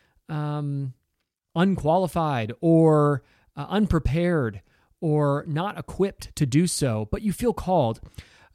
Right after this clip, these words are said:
consider visiting Saint Justins dot org.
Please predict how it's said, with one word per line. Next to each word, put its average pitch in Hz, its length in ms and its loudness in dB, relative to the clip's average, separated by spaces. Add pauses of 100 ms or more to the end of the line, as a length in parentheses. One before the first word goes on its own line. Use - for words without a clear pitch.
consider 320 480 0
visiting 165 460 4
Saint 175 360 -2
Justins 120 640 -2 (160)
dot 123 220 2
org. 110 320 -4